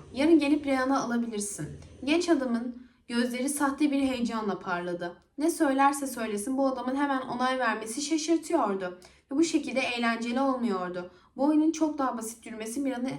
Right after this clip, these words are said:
işkillendirse de Reyhan'ı bu adamın öz kızı olmama ihtimali aklının köşesinden bile geçmiyordu.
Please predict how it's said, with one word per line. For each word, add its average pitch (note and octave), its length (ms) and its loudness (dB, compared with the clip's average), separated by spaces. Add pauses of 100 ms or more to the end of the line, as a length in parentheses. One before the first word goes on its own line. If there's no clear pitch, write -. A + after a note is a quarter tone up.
(280)
işkillendirse A#3+ 880 -2
de A#3 140 -6
Reyhan'ı A#3+ 340 -4
bu C4+ 140 2
adamın G3+ 420 -6 (200)
öz C4+ 220 -4
kızı A#3+ 220 -4
olmama B3 360 -2
ihtimali G3+ 500 -4
aklının A3+ 360 -4
köşesinden A#3 640 -8
bile A#3 100 -8
geçmiyordu. F#3 800 -6